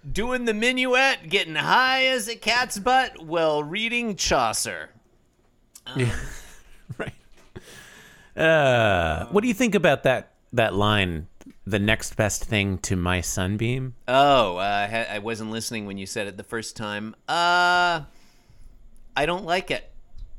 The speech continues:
Speaker 1: Well, I, I don't dislike it, but I feel like it's performing no function.
Speaker 2: I feel like, I feel like the "my" in
Speaker 1: Mm-hmm.
Speaker 2: there is v-,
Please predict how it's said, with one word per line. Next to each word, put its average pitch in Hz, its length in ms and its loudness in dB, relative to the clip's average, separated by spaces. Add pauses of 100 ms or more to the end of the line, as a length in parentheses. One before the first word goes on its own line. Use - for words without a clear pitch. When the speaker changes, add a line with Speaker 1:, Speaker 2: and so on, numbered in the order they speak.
Speaker 1:
Well, 254 180 4
I, 302 300 0
I 214 40 0
don't 233 360 -6
dislike 185 520 -4
it, 214 220 -6 (240)
but 139 160 -2
I 143 100 -2
feel 165 220 -4
like 151 220 -4
it's - 240 -10 (160)
performing 139 800 -8
no 117 460 -8 (260)
function. 101 540 -10 (1300)
Speaker 2:
I 202 80 4
feel 262 240 4
like, 208 240 4 (480)
I 175 60 2
feel 320 180 4
like 240 200 4
the 123 140 4
"my" 95 880 2 (340)
in 104 60 -8
Speaker 1:
Mm-hmm. 98 180 0
Speaker 2:
there 80 240 0
is 80 180 -6
v-, 87 220 -14